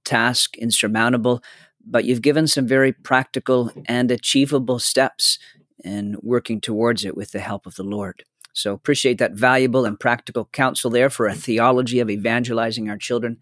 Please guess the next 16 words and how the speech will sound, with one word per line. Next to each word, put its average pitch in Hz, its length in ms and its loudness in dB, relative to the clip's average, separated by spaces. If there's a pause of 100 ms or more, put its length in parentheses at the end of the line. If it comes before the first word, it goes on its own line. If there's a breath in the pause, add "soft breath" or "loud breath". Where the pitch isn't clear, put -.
(340 soft breath)
Let - 80 -6
me 226 80 -2
question 208 300 2
you - 20 2
a 170 40 2
little 170 140 4
bit 165 60 2
about 143 220 2
that 127 180 2 (160)
catechism 147 760 0
app 127 280 -4
that 120 120 -6
you 123 120 -4
mentioned, 131 420 -4
for 131 80 -2
example. 127 500 -4